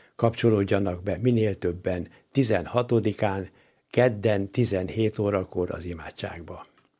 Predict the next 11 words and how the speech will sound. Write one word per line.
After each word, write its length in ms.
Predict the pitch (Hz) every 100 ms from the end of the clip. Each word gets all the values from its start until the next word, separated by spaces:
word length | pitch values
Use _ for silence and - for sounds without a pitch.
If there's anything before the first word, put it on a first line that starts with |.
| _ _ _ _ _ _ _ _ _ _ _ _ _ _ -
Július 460 | 151 202 139 110
tizenhatodikán 1040 | - 170 107 95 143 123 117 110 - 101 98
kedden 680 | 135 135 113 135 147 165 -
fél 400 | - 127 107 90
öttől 580 | - 98 - 117 139 160 - _ _ _
Ercsényi 640 | - 160 135 - 107 95 104
Lajos 500 | 104 123 127 123 -
zalaegerszegi 1300 | 117 143 127 110 107 98 98 95 - 98 98 104 -
akolitus 880 | 127 123 117 104 101 - 107 120 -
beszélgetését 1000 | 110 98 101 95 95 87 90 - 92 85
hallhatják 800 | 107 101 98 98 - 117 120